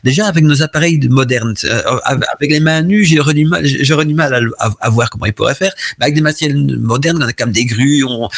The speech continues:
on fait des, comme des choses gigantesques, des ra-, des, même quand on fait des, des tours, des, des gratte-ciel en Amérique ou quoi que ce soit,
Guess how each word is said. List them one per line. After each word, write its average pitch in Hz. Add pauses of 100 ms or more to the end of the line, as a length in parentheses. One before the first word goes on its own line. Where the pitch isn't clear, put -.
(140)
on -
fait -
des, 123
comme 123
des 120
choses 131
gigantesques, 123
des 123
ra-, 110
des, 120 (220)
même 156
quand -
on 143
fait 135
des, 117
des 107
tours, 175
des, 117
des 110
gratte-ciel 120
en 104
Amérique 107
ou 127
quoi 104
que 98
ce 117
soit, 190